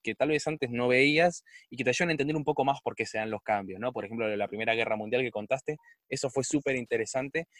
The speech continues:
porque a la vez es algo súper importante que ayudó a que se den ciertos cambios. Pero ahora, dejando un poco de lado todo el tema de, de la mujer, el tema de la sexualidad o de los estilos de vida, me interesaría hablar de la religión.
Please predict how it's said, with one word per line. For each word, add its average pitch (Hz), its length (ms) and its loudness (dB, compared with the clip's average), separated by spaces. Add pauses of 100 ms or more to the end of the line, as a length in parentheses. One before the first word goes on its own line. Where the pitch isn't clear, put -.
(220)
porque 107 200 -2
a 107 60 4
la 104 120 4
vez 120 120 0
es 120 100 -12
algo 120 140 0
súper 123 300 0
importante 110 720 0 (320)
que 113 80 6
ayudó 110 260 4
a 113 80 4
que 120 100 2
se 110 160 2
den 110 260 2
ciertos 104 360 0
cambios. 92 500 2 (420)
Pero 147 200 6
ahora, 202 220 8
dejando 156 380 4
un 139 100 -2
poco 143 240 4
de 110 100 6
lado 113 360 10
todo 110 180 2
el 104 140 2
tema 113 280 6
de, 95 280 -2 (300)
de 107 140 0
la 98 120 6
mujer, 113 580 4
el 98 140 -2
tema 110 180 2
de 104 60 2
la 98 80 0
sexualidad 107 800 4
o 104 60 2
de 98 80 -4
los 98 160 -6
estilos 123 340 0
de 113 120 2
vida, 107 340 0 (560)
me 127 80 -4
interesaría 135 400 0
hablar 180 240 4
de 143 100 0
la 98 180 0 (180)
religión. 101 840 0